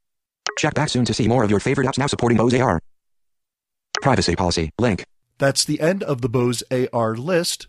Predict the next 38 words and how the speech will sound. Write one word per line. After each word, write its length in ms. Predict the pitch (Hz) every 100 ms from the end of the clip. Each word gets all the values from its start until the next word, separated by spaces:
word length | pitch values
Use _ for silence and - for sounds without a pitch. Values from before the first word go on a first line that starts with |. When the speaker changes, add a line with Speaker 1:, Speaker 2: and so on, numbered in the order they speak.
| -
Speaker 2:
The 60 |
best 260 | 143 220 -
way 140 | 196
to 80 | 160
get 220 | 156 143
back 180 | 160 170
to 80 | -
the 80 | 139
previous 360 | - 180 180 -
screen 320 | - 180 180
I 100 | 175
found 420 | - 175 190 190
is 200 | 151 139 -
to 100 | 123
do 440 | 175 185 208 170
the 300 | 139 151 151
two-finger 560 | - 208 202 202 190 180
scrub 460 | - - 214 160
gesture. 520 | - 113 - 120 113 - _
Place 260 | - 156 -
two 120 | 165
fingers 380 | 165 151 147 135
on 180 | 139 131
the 80 | 127
screen 500 | - 180 226 262 262 -
and 440 | 135 131 131 135 -
make 320 | 131 170 -
the 100 | 214
sign 340 | - 165 156
of 100 | 151 139
a 40 |
Z 640 | 127 143 220 160 117 120 -
back 200 | 147 160
and 120 | 190
forth 320 | - 135 135 -
on 220 | 123 123 117
the 60 |
screen. 480 | - - 123 107